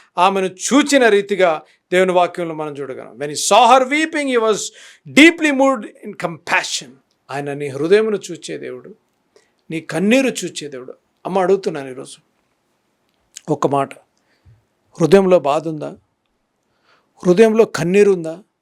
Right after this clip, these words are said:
గుండెలో కన్నీరు ఉందా? గుండె బరువైపోయి ఉందా? ఎవరికి చెప్పుకోవాలో తెలియకుండా, ఎవరు చెప్పుకుంటే ఎవరు సాయం చేస్తారు,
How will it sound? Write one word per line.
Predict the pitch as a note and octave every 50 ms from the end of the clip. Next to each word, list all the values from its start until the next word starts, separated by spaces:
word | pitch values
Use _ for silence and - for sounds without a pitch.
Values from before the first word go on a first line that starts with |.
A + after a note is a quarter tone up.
| _ _ _ _ - F#3
గుండెలో | C#3+ C3+ - - F#3+ G#3+ A#3+ B3+ B3+ C#4 C#4+ C#4+ D4 C#4+
కన్నీరు | C#4 G3 F#3+ F#3 G3 G#3 G#3+ G3 G3
ఉందా? | F3 D#3+ D#3 D#3+ G#3+ _ _ _ _ _ _ _ _ _ _ _ _ - F#3+
గుండె | G3 A#3+ C#4 D4 D4
బరువైపోయి | C4+ F3 - - F#3 A#3 C4+ C#4+ D#4 D#4+ D#4 D#4 D#4+ D4+ C4+ A#3
ఉందా? | F#3+ D#3+ C3+ C#3 E3+ _ _ _ _ _ _ _ _ _ _ _ _ - - _ - F#3
ఎవరికి | F3 G#3 C4 D#4+ E4+ C4 E4+ E4
చెప్పుకోవాలో | E4 - - A#3+ - - D4 B3 - D#4 D#4 D4+ D#4 D#4+ D#4 D#4 D4+
తెలియకుండా, | G#3 - A3 A3 C4 C#4+ D4+ - D#4 D#4 D#4+ E4+ D4
ఎవరు | C4 G3+ F#3 F#3+ A3+ C4+ D4 D#4+ C4+ G#3 - D4
చెప్పుకుంటే | C#4+ C#4+ - C#4 A#3+ D4 D4 C#4+ B3 D#4 C#4+ B3+
ఎవరు | G#3 A3 B3+ C4+
సాయం | A3+ - C4+ B3 B3+ C#4 C#4 C4
చేస్తారు, | B3 C4+ C4 A#3+ B3+ - C4 C4 B3 A#3